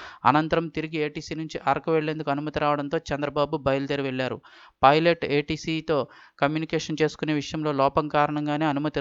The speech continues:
రద్దయ్యి హెలికాప్టర్ వెనక్కి వచ్చినట్లు సమాచారం. దీంతో తిరిగి ఏటీసీ అనుమతి తీసుకొని సరైన దారిలో అరకు వెళ్లినట్లు తెలుస్తోంది. అన-, అనంతరం అరకు వెళ్లి సేఫ్ ల్యాండింగ్ అయినట్లు అధికారులు అయితే ప్రకటించారు. అయితే చంద్రబాబు హెలికాప్టర్ అనుకున్న సమయానికి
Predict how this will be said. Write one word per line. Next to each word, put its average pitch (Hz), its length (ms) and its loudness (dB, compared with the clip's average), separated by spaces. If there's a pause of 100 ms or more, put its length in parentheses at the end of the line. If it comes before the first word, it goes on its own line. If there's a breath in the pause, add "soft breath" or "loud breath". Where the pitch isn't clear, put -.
రద్దయ్యి 151 460 0
హెలికాప్టర్ 147 500 -2
వెనక్కి 143 280 -2
వచ్చినట్లు 143 420 -4
సమాచారం. 139 400 -2 (440 loud breath)
దీంతో 160 220 2 (140)
తిరిగి 160 320 -2
ఏటీసీ 151 320 -4
అనుమతి 147 280 -4
తీసుకొని 156 380 -6
సరైన 151 360 2
దారిలో 147 340 2
అరకు 143 240 -2
వెళ్లినట్లు 143 460 -4
తెలుస్తోంది. 127 380 -6 (360 loud breath)
అన-, 127 80 -2 (200)
అనంతరం 165 400 4 (180)
అరకు 147 260 0
వెళ్లి 160 200 2 (100)
సేఫ్ 151 260 4
ల్యాండింగ్ 147 320 2
అయినట్లు 139 300 -2
అధికారులు 131 340 0
అయితే 127 180 -2
ప్రకటించారు. 120 520 -2 (180)
అయితే 143 180 -2 (100)
చంద్రబాబు 165 500 2
హెలికాప్టర్ 151 500 -2 (100)
అనుకున్న 160 280 0 (140)
సమయానికి 135 440 0